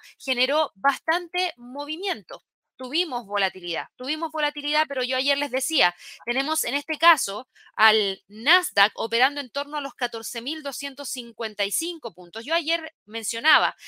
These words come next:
ojo con los catorce mil seiscientos. Cuando estuvimos revisando este instrumento en gráficos de cinco minutos, revisamos la zona de congestión, pero también revisamos los niveles diarios.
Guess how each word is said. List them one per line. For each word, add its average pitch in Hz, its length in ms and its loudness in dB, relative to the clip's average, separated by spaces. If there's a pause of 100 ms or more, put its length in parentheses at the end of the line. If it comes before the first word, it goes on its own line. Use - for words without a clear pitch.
(180)
ojo 226 360 -2
con 285 120 -4
los 285 100 -4
catorce 233 380 -4
mil 233 100 -8
seiscientos. 269 580 -2
Cuando 220 200 -6
estuvimos 294 340 -6
revisando 311 640 -4
este 349 240 -2
instrumento 269 460 -8
en 214 60 -12
gráficos 262 360 -4
de 240 80 -6
cinco 339 300 -6
minutos, 220 560 -8 (360)
revisamos 311 540 2
la 269 100 0
zona 262 280 -2
de 240 80 0
congestión, 277 500 -6
pero 359 140 -4
también 254 260 -4
revisamos 294 420 -4
los 285 120 -6
niveles 254 400 -2
diarios. 214 580 2